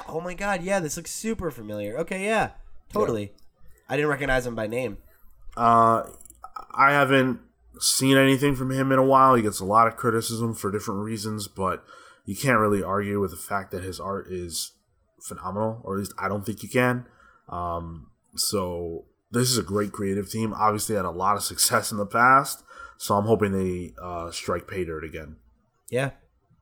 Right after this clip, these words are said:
Speaker 1: I mean,
Speaker 2: And
Speaker 1: a twelve issue, issue maxi is, like, a great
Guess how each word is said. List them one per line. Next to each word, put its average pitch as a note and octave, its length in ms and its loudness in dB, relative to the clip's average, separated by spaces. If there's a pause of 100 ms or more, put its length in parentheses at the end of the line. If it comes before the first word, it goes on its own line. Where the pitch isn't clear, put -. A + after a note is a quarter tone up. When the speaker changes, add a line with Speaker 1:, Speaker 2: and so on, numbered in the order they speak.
(480)
Speaker 1:
I A2 120 -4
mean, G#2 180 0
Speaker 2:
And G2 100 -4
Speaker 1:
a - 60 -4
twelve C3+ 220 2
issue, C3 400 -6
issue A#2 300 -4
maxi G2+ 540 -6
is, F#2+ 80 -8
like, G2+ 240 0
a G2+ 120 -6
great G2+ 420 -2